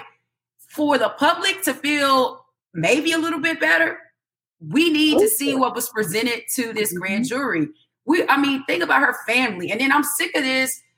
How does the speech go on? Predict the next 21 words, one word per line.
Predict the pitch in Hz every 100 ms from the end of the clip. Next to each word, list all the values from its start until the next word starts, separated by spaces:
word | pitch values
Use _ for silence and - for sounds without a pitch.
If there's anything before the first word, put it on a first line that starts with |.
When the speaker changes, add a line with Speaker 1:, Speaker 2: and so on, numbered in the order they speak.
| _ -
Speaker 1:
where | 220
people | 311 320 302 254
are |
saying, | - 262 247 240 - - _ -
"Well, | 214
her | 262 269
mom, | 214 233 254 233 208 208
Miss | 220
Palmer, | - 196 269 202 175 - _ _ _ _
took | - 349
a | 208
settlement | - - 226 294 190 160 147 190
a |
week | 190 262 262
before. | 202 202 - 214 151
So | 170
that | 202 285
affected | 247 - 254 226 - 233 208
the |
whole | 180 208 240 339 226 226
Speaker 2:
What? | 240